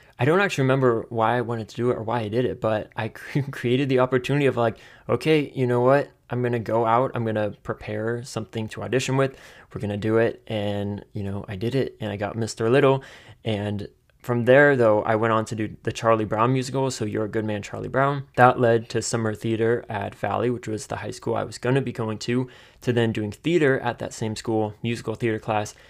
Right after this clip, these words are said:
to singing, songwriting, like, whoa. Because I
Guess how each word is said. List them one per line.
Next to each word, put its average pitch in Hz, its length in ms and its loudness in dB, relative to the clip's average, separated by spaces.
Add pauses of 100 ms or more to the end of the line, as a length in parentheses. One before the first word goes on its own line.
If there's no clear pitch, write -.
(200)
to 202 120 -2
singing, 127 300 0
songwriting, 107 680 -4 (120)
like, 107 240 -10
whoa. 120 220 -6 (460)
Because 123 380 -2 (100)
I 107 380 -8